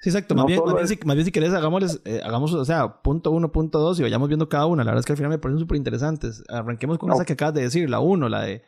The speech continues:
Speaker 2: Ok, la uno es suspensión temporal del pago de impuestos y cargas sociales. Es decir, no es que, no es que te lo cobran y lo pagas después, es que no te lo cobran del todo. Y después de un plazo prudencial, llámese dos, tres meses, lo que sea, te lo cobran a tasa reducida hasta finales de año.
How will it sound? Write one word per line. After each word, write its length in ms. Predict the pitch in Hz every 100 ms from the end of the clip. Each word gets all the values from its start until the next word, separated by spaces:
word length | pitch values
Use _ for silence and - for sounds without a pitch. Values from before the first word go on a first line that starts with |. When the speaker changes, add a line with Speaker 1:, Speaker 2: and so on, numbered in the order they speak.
| _ -
Speaker 2:
Ok, 200 | 131 - 127 110
la 180 | - 117
uno 320 | 123 156 175 151
es 140 | 165 - _
suspensión 760 | - 131 - 117 117 156 185
temporal 540 | - 170 139 123 135 160
del 160 | 165
pago 260 | - 160 175
de 60 | 156
impuestos 400 | 160 160 185 139
y 60 |
cargas 280 | - 147 165
sociales. 320 | 131 143 156
Es 60 | 127
decir, 200 | 135 135 _ -
no 160 | 127 135
es 60 | -
que, 240 | 175 165 _ _ _ _ -
no 100 | 139
es 60 |
que 80 | 185
te 100 | 165
lo 120 | 160
cobran 340 | - 156 175 175
y 60 |
lo 120 | 127 113
pagas 260 | 113 123
después, 300 | 143 - 113
es 100 | 104 -
que 80 |
no 180 | 139 139
te 100 | -
lo 80 | 160
cobran 340 | - 123 139 143
del 160 | 110
todo. 320 | - 101 98 -
Y 340 | 147 165 202 -
después 360 | 123 117 135 139
de 40 |
un 100 | 156 156
plazo 400 | 151 151 170 -
prudencial, 680 | 143 135 120 113 139 160 156
llámese 600 | 131 135 143 139 123 113
dos, 300 | 110 135 147 -
tres 180 | 135
meses, 360 | 135 143 151 143
lo 120 | 107
que 120 | -
sea, 320 | 101 123 180 -
te 120 | 123
lo 140 | 107 -
cobran 360 | 117 123 147
a 100 | 117
tasa 280 | 127 123 156
reducida 520 | 143 127 110 110 123 135
hasta 180 | - 117
finales 400 | 104 98 113 107
de 100 | 101
año. 240 | 98 95